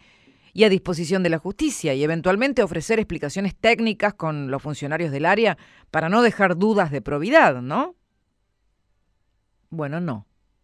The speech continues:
Luego de saludar al ya exministro que había sido uno de sus hombres más fieles y que se fue con aplausos de la gente de su cartera y llamando amigo al presidente,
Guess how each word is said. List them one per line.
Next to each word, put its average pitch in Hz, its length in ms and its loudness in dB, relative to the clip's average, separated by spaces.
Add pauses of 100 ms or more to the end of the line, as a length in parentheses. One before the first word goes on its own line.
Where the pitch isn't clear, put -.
(1200)
Luego 247 300 6
de 208 80 6
saludar 247 760 4
al 156 160 -4
ya 160 180 0
exministro 160 680 -4
que 131 100 -6
había 143 180 -4
sido 147 320 -6
uno 131 140 -8
de 123 100 -8
sus 120 200 -14
hombres 127 260 -8
más 120 180 -10
fieles 180 640 -2 (340)
y 110 60 -20
que 139 80 -8
se 123 120 -12
fue 147 140 -6
con 135 160 -6
aplausos 143 680 2
de 135 80 -8
la 131 80 -6
gente 135 280 -10
de 127 80 -6
su - 140 -12
cartera 147 560 -4
y 151 80 -4
llamando 170 460 0
amigo 185 360 0
al 143 120 0
presidente, 202 760 -6